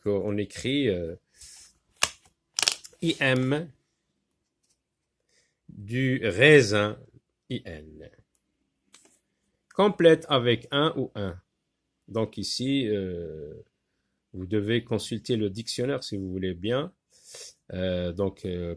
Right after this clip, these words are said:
puisque, euh, je connais les mots, donc on va dire la peinture s'écrit, hein, E I N, la peinture. Le grain.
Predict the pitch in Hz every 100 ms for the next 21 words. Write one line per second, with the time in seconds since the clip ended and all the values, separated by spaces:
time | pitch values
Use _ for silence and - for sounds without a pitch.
0 | - - - 110 104 90 80 78 78 78
1 | 78 82 - - 110 101 92 90 110 113
2 | 98 - 90 90 90 90 90 - 90 87
3 | 101 107 - 95 - 98 101 127 - _
4 | 90 98 123 131 - _ _ _ _ _
5 | _ _ _ _ _ _ _ - 147 147
6 | - 139 - 117 110 110 113 110 110 87
7 | - 113 101 98 98 95 98 95 _ _
8 | _ _ _ _ - 110 127 113 113 95
9 | 120 110